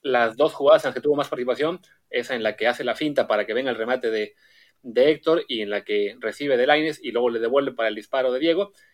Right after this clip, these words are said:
Y no recuerdo más de él. O sea, a lo mejor la función que le están pidiendo, o sea, eso como de, como de poste, que devuelve el balón a los,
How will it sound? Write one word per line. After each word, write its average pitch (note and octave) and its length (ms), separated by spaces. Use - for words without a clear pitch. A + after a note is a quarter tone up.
Y G2+ 640
no A#2+ 180
recuerdo F3 300
más E3 160
de B2+ 100
él. B3 220
O - 20
sea, G#2 380
a B2 80
lo B2 80
mejor F#3+ 320
la G3+ 100
función F3+ 320
que F#3+ 100
le D#3 60
están F3 200
pidiendo, F3+ 260
o E3+ 60
sea, E3 120
eso - 140
como C3 160
de, A#2 100
como B2+ 200
de A2+ 100
poste, F3+ 420
que A#2+ 120
devuelve C#3 280
el B2+ 140
balón C#3 300
a C#3+ 60
los, A#2+ 240